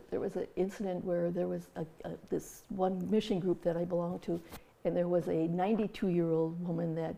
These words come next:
you know, she was obviously, you know, very hearing impaired and all that. And there was, she wasn't at one of the meetings, and they were all talking about it. And I said, "Wait a minute." I said,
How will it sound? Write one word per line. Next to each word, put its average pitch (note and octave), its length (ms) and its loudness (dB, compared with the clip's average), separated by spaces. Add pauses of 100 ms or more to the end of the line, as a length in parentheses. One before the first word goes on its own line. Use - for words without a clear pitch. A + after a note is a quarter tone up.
you F#3 100 2
know, F3 100 -2
she F3+ 180 -4
was E3+ 240 -2
obviously, F#3 760 2 (720)
you F3 100 4
know, F3 180 0 (600)
very F#3+ 220 8
hearing E3+ 340 4
impaired D#3 400 0
and D#3+ 180 -2
all D#3+ 160 -4
that. F3 220 -4 (480)
And F3+ 360 2 (280)
there F#3 140 4
was, F3+ 180 4 (140)
she - 200 2
wasn't G3+ 340 4
at F3+ 200 2 (160)
one F#3 180 -2
of F3 100 -2
the F3+ 60 0
meetings, F#3 480 4
and E3 140 2
they F3+ 120 8
were E3+ 160 4
all E3+ 160 0
talking F#3 400 0
about E3 260 -2
it. F3 80 0
And F3+ 120 -2
I F#3+ 140 0
said, F#3+ 280 -2 (420)
"Wait A#3 240 8
a - 20 8
minute." E3 300 4 (380)
I F#3+ 120 2
said, F3+ 380 0